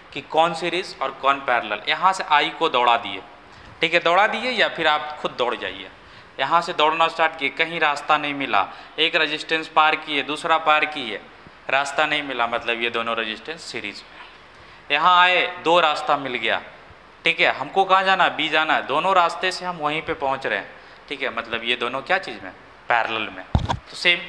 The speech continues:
पहले हम parallel combination को solve कर लेते हैं। तो जब हम इसको solve करेंगे तो देखिएगा क्या आ जाएगा,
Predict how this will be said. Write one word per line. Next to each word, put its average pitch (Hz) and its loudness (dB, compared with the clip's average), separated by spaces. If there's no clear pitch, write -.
पहले 180 2
हम 180 -4
parallel 160 0
combination 185 -2
को 196 -6
solve 185 2
कर 190 0
लेते 190 -4
हैं। 190 -10
तो - -2
जब 185 2
हम 208 -4
इसको 208 -2
solve 170 0
करेंगे 156 -2
तो 143 -10
देखिएगा 165 0
क्या 135 0
आ 123 2
जाएगा, 101 -6